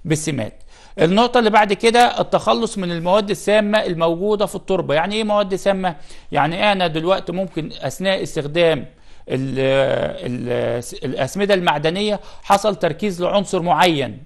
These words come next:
من الاسمدة، فزود ايه؟ السمية، اصبح تركيزه العالي في التربة عامل سمية للنبات عندي، فبالتالي الكمبوست لما بضيفه للتربة بيعمل لي تخلص للمادة السامة الموجودة ايه؟ في التربة.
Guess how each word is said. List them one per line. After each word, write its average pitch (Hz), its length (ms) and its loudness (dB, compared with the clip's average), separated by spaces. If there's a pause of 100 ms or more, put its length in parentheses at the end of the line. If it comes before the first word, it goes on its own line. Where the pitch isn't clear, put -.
من 139 180 -4
الاسمدة، 170 540 -4
فزود 180 520 0
ايه؟ 190 220 2
السمية، 175 560 0
اصبح 180 340 -2 (260)
تركيزه 202 640 -2 (300)
العالي 170 420 4
في 160 60 -6
التربة 196 340 0
عامل 190 280 0
سمية 185 340 -2
للنبات 185 420 0
عندي، 156 380 -4 (280)
فبالتالي 208 880 2
الكمبوست 170 580 -4
لما 170 200 2
بضيفه 156 380 0
للتربة 220 440 2
بيعمل 175 360 0
لي 208 80 2
تخلص 196 480 -2
للمادة 180 320 -2
السامة 185 320 -2
الموجودة 165 480 0
ايه؟ 180 240 0 (220)
في - 80 -8
التربة. 151 460 0